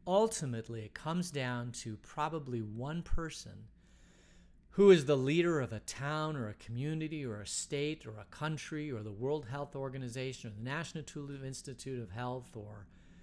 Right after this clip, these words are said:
you name it, a drug company or whatever. But at some point, somebody in that leadership position has to make a decision to say, "We're gonna do X, Y, or Z." And it may or may not be the right decision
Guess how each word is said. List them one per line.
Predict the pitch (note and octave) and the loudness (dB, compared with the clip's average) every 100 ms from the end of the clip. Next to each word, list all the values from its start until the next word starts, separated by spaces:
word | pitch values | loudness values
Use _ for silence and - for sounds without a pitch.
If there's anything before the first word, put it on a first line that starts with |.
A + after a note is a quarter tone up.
| - - - | -20 -16 -6
you | B2+ F#3 | 2 6
name | F3+ D#3 D#3+ C3+ | 6 4 2 0
it, | F#2+ - C3+ | -6 -12 -10
a | |
drug | B2 B2+ D#3 F3+ | -6 0 0 0
company | C3 B2 G2+ A2+ A2+ | -2 -6 -8 -8 -6
or | B2+ | -2
whatever. | B2+ D3+ E3+ A#2+ | 0 0 0 -2
But | A2+ | -8
at | A2 | -8
some | - F3 F#3 | -4 -2 -2
point, | - F3 C3+ A2+ | 2 2 2 -4
somebody | - E3 F3+ F3 C3+ B2+ | -4 -4 -2 0 0 0
in | C3+ | -2
that | C3 C3+ | -4 -4
leadership | C#3 D3+ - - - | -4 -4 -6 -8 -8
position | A2 G#2+ G#2+ B2 | -8 -8 -8 -8
has | G#2+ C3 - | -8 -8 -8
to | B2 | -6
make | B2 C3 | -6 -6
a | B2 | -8
decision | G#2+ - C3+ A2+ | -8 -6 -6 -6
to | G#2 | -10
say, | G2 A2+ | -8 -6
"We're | G#2 A2+ | -6 -6
gonna | A2+ | -6
do | G#2+ G#2+ | -6 -8
X, | A#2+ - - | -10 -12 -10
Y, | A2 | -8
or | G#2+ G#2 | -8 -8
Z." | A#2 D3+ - - - - - - - - - - | -8 -8 -10 -16 -20 -20 -20 -20 -20 -20 -8 2
And | C#3+ C3+ B2+ - - - - - | 4 4 2 -4 -14 -20 -20 -2
it | D#3+ F#3+ | 4 4
may | D3+ D#3 G#3+ | 6 6 6
or | D#3 | 4
may | C#3 D#3+ | 2 2
not | D3+ C#3+ D#3+ | 2 0 -2
be | B2 E3+ | -4 -4
the | A#2 | -4
right | G#2+ A#2+ C#3 | -4 -4 -4
decision | A#2+ A2 D3 D#3 - | -6 -6 -4 -6 -8